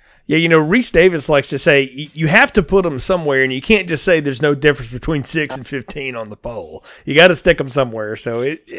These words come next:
I get it. It makes sense. I kinda wish Army had made the top twenty-five. That'd have been a nice touch. You know, they had a great season last year, but, you know, military academies never get their, their due, and, and that's how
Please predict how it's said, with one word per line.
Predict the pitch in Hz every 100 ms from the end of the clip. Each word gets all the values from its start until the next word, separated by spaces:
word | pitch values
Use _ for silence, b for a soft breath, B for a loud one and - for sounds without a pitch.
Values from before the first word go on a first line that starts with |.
| 190 196
I | 226
get | 175 160
it. | 143
It |
makes | 143 143 160
sense. | 151 - B B
I | -
kinda | - 330 339
wish | 226 170
Army | 180 185 190
had | 175 165
made | 165
the | 151
top | 180 160 -
twenty-five. | 151 143 165 151
That'd | 156 165
have | 143
been | 135
a |
nice | 127 123 120
touch. | - 123 120 139
You |
know, | 123
they | 131 170
had | 131
a |
great | 113 127 117
season | 131 113 120
last | 117 113 -
year, | 113 110
but, | 104 107 98 B B B
you | 139
know, | 123
military | 160 214 170 160
academies | 165 147 135 123
never | 131 127 120
get | 117 -
their, | 117 107
their | 113 123 110
due, | 113 110 110 104
and, | 110 113
and | 123 139
that's | 135
how | 139